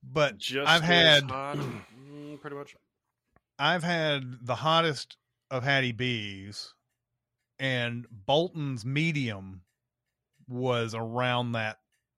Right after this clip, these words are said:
Speaker 1: heat.
Speaker 2: It's a different,
Speaker 1: Uh,
Speaker 2: it's a different type too, because it hits you right away at Bolton's.
Speaker 1: Mm-hmm.
Speaker 2: It doesn't hit you right away at, at Hattie B's,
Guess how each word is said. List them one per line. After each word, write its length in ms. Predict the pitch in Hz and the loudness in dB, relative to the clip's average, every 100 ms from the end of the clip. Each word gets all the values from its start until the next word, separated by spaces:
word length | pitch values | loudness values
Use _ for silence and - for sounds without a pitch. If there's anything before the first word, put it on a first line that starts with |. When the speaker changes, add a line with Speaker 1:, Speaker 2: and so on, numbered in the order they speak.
| _ _ | _ _
Speaker 1:
heat. 380 | - 120 98 - _ _ _ _ - _ | -8 -8 -8 -18 _ _ _ _ -20 _
Speaker 2:
It's 100 | - | -6
a 60 | 139 | -2
different, 380 | 165 160 147 110 | -2 0 0 0
Speaker 1:
Uh, 100 | 127 | -2
Speaker 2:
it's 160 | - | -2
a 60 | 131 | -4
different 480 | 104 143 143 120 - | 0 0 0 -4 -2
type 340 | 143 131 92 | -2 -2 -4
too, 240 | - 135 | -4 -4
because 320 | 104 104 110 104 | -4 -4 -4 -4
it 100 | 87 | -8
hits 260 | 123 - | -8 -8
you 80 | 104 | -6
right 220 | 104 110 | -2 -2
away 240 | 98 110 104 | 0 0 -2
at 120 | 85 | -2
Bolton's. 600 | 95 90 80 73 - - 127 | -6 -8 -14 -20 -18 -14 -6
Speaker 1:
Mm-hmm. 520 | 135 139 143 147 151 | -2 0 0 0 0
Speaker 2:
It 80 | 101 | 0
doesn't 360 | 120 110 113 | 0 0 -4
hit 240 | 110 135 - | -4 -4 -4
you 80 | 110 | -4
right 200 | 107 95 | -2 -2
away 320 | 95 95 92 | -2 -2 -4
at, 180 | 92 98 | -6 -8
at 160 | 92 | -8
Hattie 240 | 85 95 90 | -6 -8 -8
B's, 600 | 95 95 92 90 - | -8 -8 -10 -12 -14